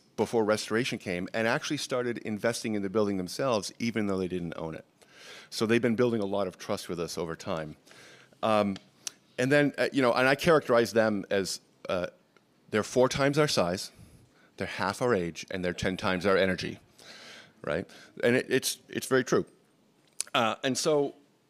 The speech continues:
last year, almost a year ago, not quite a year ago, we actually entered into, I would say, formal conversations with R F C about this question.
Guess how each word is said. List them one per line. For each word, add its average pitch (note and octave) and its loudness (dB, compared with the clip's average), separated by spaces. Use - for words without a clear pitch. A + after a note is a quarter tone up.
last D3 0
year, A#2+ 2
almost G#3 4
a - -4
year C#3 2
ago, G2 -4
not A#2 -4
quite C3+ 0
a B2 0
year G2+ -2
ago, F2 -8
we C3 6
actually C#3 4
entered B2+ 2
into, A2 2
I - -2
would C3+ 4
say, A#2+ 4
formal C3 4
conversations G#2+ -2
with F#2 2
R F2+ 4
F E2+ -2
C F2 -4
about F2+ 0
this F2+ -4
question. - -8